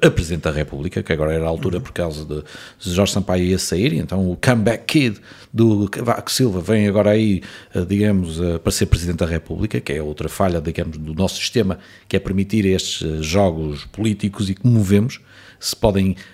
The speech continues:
Speaker 1: realmente manipular, eh, eh, as escolhas até para primeiros-ministros e à custa de,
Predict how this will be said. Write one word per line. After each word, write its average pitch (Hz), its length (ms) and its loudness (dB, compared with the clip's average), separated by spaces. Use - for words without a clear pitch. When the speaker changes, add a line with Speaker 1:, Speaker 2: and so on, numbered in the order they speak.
Speaker 1:
realmente 107 440 2
manipular, 101 580 2
eh, 90 500 0
eh, 104 100 -4
as 92 80 -2
escolhas 104 360 2
até 104 180 2
para - 120 -2
primeiros-ministros 98 1040 0
e 82 240 -6
à 95 160 0
custa - 340 0
de, 90 260 0